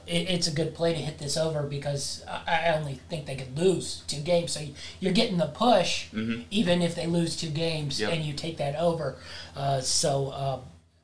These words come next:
Speaker 1: I, I think you probably ride with that over eleven here. Um, the coach, uh, I, I can't say enough about him. His offense is just, it's part option, part spread, part air raid.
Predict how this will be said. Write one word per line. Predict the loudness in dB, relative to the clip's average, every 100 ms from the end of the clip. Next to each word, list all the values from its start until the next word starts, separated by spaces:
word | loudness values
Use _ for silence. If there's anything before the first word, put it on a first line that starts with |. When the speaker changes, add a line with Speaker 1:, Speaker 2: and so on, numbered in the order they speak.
| -10
Speaker 1:
I, | -6 -2
I | -2
think | -2 -6 -4
you | -8
probably | 0 2 4 2
ride | 0 -2 -2
with | -4
that | -6 -6 -4
over | -2 0 0
eleven | 0 -2 -2
here. | -8 -6 -6 -8 -8
Um, | -8 -8 -12 -20 _ _ _ _ _ _ _
the | 0
coach, | 12 12 12 4 2
uh, | 2 2 0 -4 -2
I, | -2
I |
can't | -2 -2 -2
say | -2
enough | 0 0 0
about | 0 2 2
him. | 0
His | -2
offense | 2 2 2 -6 -6
is | -8
just, | -8 -4 -4 -6
it's | -10 -10
part | -6 2 6
option, | 10 8 6 -2 0
part | -2 -2 -4
spread, | 2 8 8 8 4
part | 2 2
air | 2 2
raid. | 2 0 -2